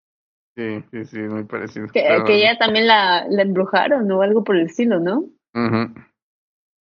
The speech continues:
Speaker 2: Ujú, sonó algo así.
Speaker 1: Sí, sí, sí, pero, pero no está <laughs> maldita.
Speaker 2: <laughs> No está maldita.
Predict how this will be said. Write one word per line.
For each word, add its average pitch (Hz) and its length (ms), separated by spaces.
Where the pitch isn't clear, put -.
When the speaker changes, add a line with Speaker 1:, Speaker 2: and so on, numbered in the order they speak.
Speaker 2:
Ujú, 185 560
sonó 190 260
algo 196 180
así. 202 380
Speaker 1:
Sí, 120 240
sí, 117 160
sí, 139 180
pero, 95 420
pero 117 140
no 117 100
está 117 280
<laughs> - 300
maldita. 113 680
Speaker 2:
<laughs> 226 640
No 240 140
está 220 300
maldita. 233 420